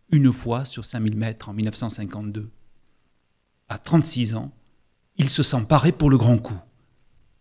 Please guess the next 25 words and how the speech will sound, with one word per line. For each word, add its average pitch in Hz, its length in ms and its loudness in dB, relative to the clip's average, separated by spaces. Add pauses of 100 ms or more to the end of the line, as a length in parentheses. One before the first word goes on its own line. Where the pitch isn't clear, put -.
Jour 127 260 4
J, 92 280 -6 (720)
jour 131 180 4
de 117 100 4
gloire. 107 540 -6 (600)
Cette 123 300 0
course - 480 -2 (220)
va 123 120 2
donc 104 180 2
faire 95 220 -6
l'histoire. 95 580 -14 (1600)
La 139 140 6
course 214 340 6
se 160 160 4
déroule 165 360 10
sur 151 240 4
une 151 80 10
autoroute, 131 600 6 (640)
Dandenong 143 760 8
Road, 110 540 4 (140)
vingt 123 260 6
kilomètres 170 440 4
dans 131 200 4
un 135 80 6
sens, 160 640 -4